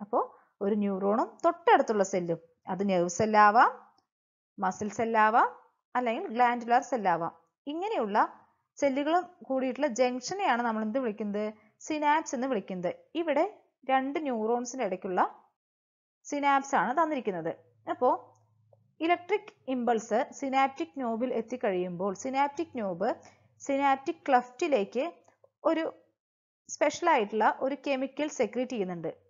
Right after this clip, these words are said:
ആ കെമിക്കൽസിനെയാണ് നമ്മൾ ന്യൂറോ ട്രാൻസ്മിറ്റേഴ്സ് എന്ന് വിളിക്കുന്നത്. അസറ്റൈൽ കോളിനും ഡോപ്പമിനും ഒക്കെ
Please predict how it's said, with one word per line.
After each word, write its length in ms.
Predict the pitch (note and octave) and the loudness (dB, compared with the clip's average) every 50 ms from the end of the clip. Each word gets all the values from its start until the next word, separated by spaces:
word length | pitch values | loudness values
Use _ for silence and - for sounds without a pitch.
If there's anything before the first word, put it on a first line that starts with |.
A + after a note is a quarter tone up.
| _ - | _ 0
ആ 100 | D4 F4 | 0 0
കെമിക്കൽസിനെയാണ് 840 | F4+ F4+ E4 C4 C4 B3+ C4 D4 C#4+ C#4 - - D#4 C#4+ A3+ A3 | 2 0 -2 -4 -4 -4 -4 -6 -6 -6 -6 -6 -4 -2 -2 -2
നമ്മൾ 260 | A3+ G#3+ G3 G#3 B3 B3 | -2 -2 -2 -2 -4 -4
ന്യൂറോ 400 | A3+ A3+ A3 A3 A3+ A3+ B3 C#4 | -4 -4 -4 -4 -2 0 0 0
ട്രാൻസ്മിറ്റേഴ്സ് 840 | C#4 C#4+ A#3+ G#3 G3 G3+ - - A3 G#3+ G#3+ A#3 A3+ B3+ B3 A#3+ | 0 0 -2 -2 -2 -4 -6 -8 -8 -6 -4 -2 -2 -2 -4 -6
എന്ന് 160 | F#3+ G#3 C4 F#4 - - _ _ _ _ - - | -6 -6 -6 -6 -8 -12 _ _ _ _ -8 -6
വിളിക്കുന്നത്. 560 | D4+ D#4 D4 - D4+ C4 A3 F3 F3 E3 - - - _ _ _ _ _ _ _ - | -4 -4 -4 -4 -4 -4 -2 -2 -2 -2 -4 -4 -12 _ _ _ _ _ _ _ 2
അസറ്റൈൽ 480 | B3 C4+ C4+ - C#4 - F4+ F#4+ F#4+ | 2 2 2 0 -4 -2 0 0 0
കോളിനും 480 | F4+ - F4 D#4+ D4+ C#4+ C#4 D#4 D4+ C4 | 2 2 2 4 4 2 -2 -4 -4 0
ഡോപ്പമിനും 520 | A#3 A3+ G#3+ G#3 G#3+ C4+ C#4 C#4+ C#4+ B3+ | 2 2 2 2 2 0 -2 0 0 -2
ഒക്കെ 380 | G#3 G#3+ - B3 A#3 - - | -2 -2 0 -2 -2 -2 -6